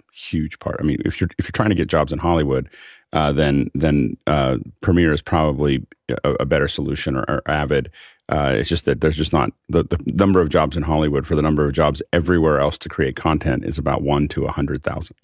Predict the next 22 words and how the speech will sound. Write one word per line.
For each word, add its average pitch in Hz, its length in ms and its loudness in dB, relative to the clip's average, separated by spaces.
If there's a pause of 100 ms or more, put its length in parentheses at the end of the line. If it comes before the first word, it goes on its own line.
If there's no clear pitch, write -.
<laughs> 160 60 6 (260)
So, 127 300 4
so 107 240 6
it's, 92 200 -2
it 92 160 6
is, 85 220 4
uh, 76 220 4 (420)
it's 78 160 2
probably, 90 460 4
you 80 80 4
know, 73 100 2
that's, 76 280 0
that, - 240 0
that 76 180 2
is, 71 220 2
I 78 60 2
wouldn't 78 260 2
worry 80 280 2
too 85 140 -2
much 80 160 0
about 85 240 0
that. 90 240 0